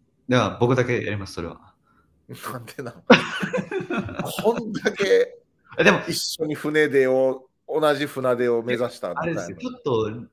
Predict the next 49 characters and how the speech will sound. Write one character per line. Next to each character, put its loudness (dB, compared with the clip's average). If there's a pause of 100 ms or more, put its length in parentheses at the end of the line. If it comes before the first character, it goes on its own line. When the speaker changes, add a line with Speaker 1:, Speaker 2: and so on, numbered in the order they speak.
Speaker 1:
も -6
っ -14
と -2
リ 2
ア 4
ル -2
な -8
方 -8
が -8
い -10
い -
で -12
す -20
よ、 -16
だ -14
か -16
ら。 -20 (520)
Speaker 2:
ど -6
う -8
い -8
う -10
こ -20
と -20
よ？ -20 (400)
Speaker 1:
僕、 -2
兄 2
弟、 2 (1000)
Speaker 2:
う -16
ん。 -18
Speaker 1:
江 -6
森 -4
さ -6
ん、 -8
立 -8
命 -2
館 -8
と -18
か、 -12 (200)
な -8
ん -14
か、 -12
ち 0
ょ-、 0 (180)
ち -8
ょ -6
っ -12
と。 -14
Speaker 2:
あ -10
あ。 -20